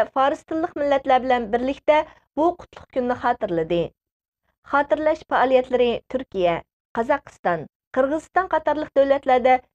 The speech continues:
егерме беренче март үткәрелде. Американың Шәрқи Кыргыдагы уйгырлар хатırlash фәалиятен егерме төртенче март үткәрде. Фәалияткә уйгыр милли хәрәкәте рәхбәре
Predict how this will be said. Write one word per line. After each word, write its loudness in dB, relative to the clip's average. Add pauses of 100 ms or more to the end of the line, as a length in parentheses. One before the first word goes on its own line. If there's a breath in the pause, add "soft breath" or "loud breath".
егерме -2
беренче -4
март -4
үткәрелде. -2 (560)
Американың 0 (340)
Шәрқи -2
Кыргыдагы -2
уйгырлар 2 (140)
хатırlash -2
фәалиятен 0 (180)
егерме -2
төртенче -4
март -2
үткәрде. -2 (460)
Фәалияткә 4
уйгыр 0
милли 0
хәрәкәте -4
рәхбәре 0